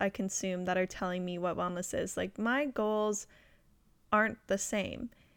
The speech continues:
My goals aren't the same from a year ago. My goals aren't the same from two years ago.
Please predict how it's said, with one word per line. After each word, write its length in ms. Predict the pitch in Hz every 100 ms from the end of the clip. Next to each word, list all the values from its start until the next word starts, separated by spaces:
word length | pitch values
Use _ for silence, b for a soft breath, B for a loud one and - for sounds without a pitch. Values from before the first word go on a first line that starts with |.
| b -
My 140 | 233
goals 260 | 240 262 262
aren't 200 | 269 226
the 80 | 233
same 440 | - 220 214 208
from 440 | 202 202 190 190 -
a 100 | 196
year 260 | 190 208 208
ago. 340 | 208 202 202
My 140 | 196
goals 320 | 190 196 196 196
aren't 180 | 185
the 100 | -
same 340 | 190 190 185 180
from 240 | - 180
two 180 | - 240
years 300 | 233 226 226
ago. 460 | 214 214 208 208